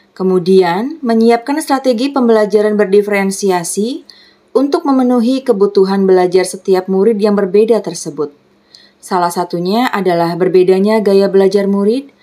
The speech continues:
atau perbedaan kesiapan belajar murid. Saya mencoba menerapkan pembelajaran berdiferensiasi berdasarkan perbedaan gaya belajar murid.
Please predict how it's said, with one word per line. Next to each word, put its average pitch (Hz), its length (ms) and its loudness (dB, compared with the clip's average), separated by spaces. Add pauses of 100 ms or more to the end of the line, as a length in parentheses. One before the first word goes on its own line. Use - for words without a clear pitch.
(400)
atau 285 320 -2
perbedaan 208 720 0
kesiapan 208 720 -2
belajar 170 320 -2
murid. 147 320 -8 (1080)
Saya 294 480 2
mencoba 247 720 0
menerapkan 233 880 0
pembelajaran 190 800 2
berdiferensiasi 190 1400 0 (400)
berdasarkan 226 720 0
perbedaan 196 880 0
gaya 185 320 0
belajar 175 480 0
murid. 170 400 -6